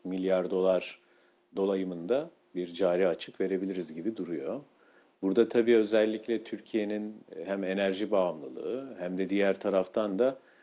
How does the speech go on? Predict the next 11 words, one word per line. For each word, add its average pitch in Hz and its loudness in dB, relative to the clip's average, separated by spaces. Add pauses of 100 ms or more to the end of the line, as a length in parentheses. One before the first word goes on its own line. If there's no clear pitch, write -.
(100)
imalat 95 2
sanayinde 98 -4
yüzde 92 -2
altmışı 92 -2
aşan 98 0
oranda 90 -2
ham 98 2
madde 95 0
ve 92 -2
aramalı 92 -2
bağımlılığı, 80 -2